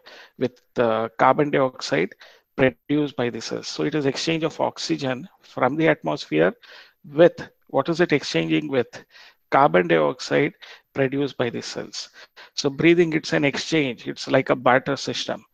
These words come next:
So breathing is exchange of oxygen from the atmosphere with carbon dioxide produced by the cells.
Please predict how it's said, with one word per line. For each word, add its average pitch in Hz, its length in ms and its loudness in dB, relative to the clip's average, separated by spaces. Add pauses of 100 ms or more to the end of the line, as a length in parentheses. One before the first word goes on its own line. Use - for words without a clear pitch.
(280)
So - 120 -2
breathing 151 400 0
is 147 140 0
exchange 160 520 -2
of 143 360 -4 (120)
oxygen 180 580 -2
from 160 220 -4
the 156 100 2
atmosphere 131 800 -4 (560)
with 131 220 -6
carbon 143 360 2
dioxide 131 720 -2 (340)
produced 151 460 0 (220)
by 131 240 2
the 185 200 -6 (200)
cells. - 680 -14